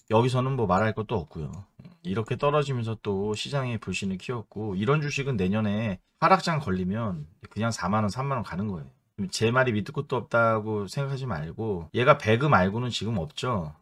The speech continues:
엔씨보다 훨씬 안 좋죠. 물려도 엔씨 물리는 게 낫죠. 언젠가는 게임이라는 건 신작이 나오지 않으면, 여러분,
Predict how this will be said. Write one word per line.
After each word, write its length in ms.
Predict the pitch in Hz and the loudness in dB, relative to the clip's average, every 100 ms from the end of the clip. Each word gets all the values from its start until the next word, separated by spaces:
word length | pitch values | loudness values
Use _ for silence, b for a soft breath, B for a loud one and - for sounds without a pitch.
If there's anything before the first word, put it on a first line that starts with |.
| - | -8
엔씨보다 580 | 69 127 147 190 180 165 | -2 2 4 4 4 2
훨씬 300 | 185 - 170 | 2 0 0
안 160 | 95 | -2
좋죠. 220 | 90 - 85 | -2 -8 -4
물려도 400 | 113 160 160 113 | 0 0 2 2
엔씨 240 | 95 131 | 0 -2
물리는 260 | 120 110 113 | -2 -4 -4
게 60 | |
낫죠. 640 | 143 - - - - - _ - | -6 -8 -12 -16 -16 -20 _ -2
언젠가는 1000 | 104 113 139 135 127 117 127 120 85 76 - | 0 4 4 6 4 4 0 0 -2 -4 -2
게임이라는 640 | 131 143 147 131 117 107 | 0 2 2 2 0 0
건 340 | 90 90 101 82 - | 0 -2 -2 -4 -6
신작이 460 | - - 165 165 147 | -4 -2 0 0 0
나오지 360 | 165 175 185 | -2 -2 -4
않으면, 640 | 156 151 165 175 190 156 143 _ 95 | -4 -6 -8 -6 -6 -6 -12 _ -8
여러분, 420 | 92 82 78 | -6 -6 -8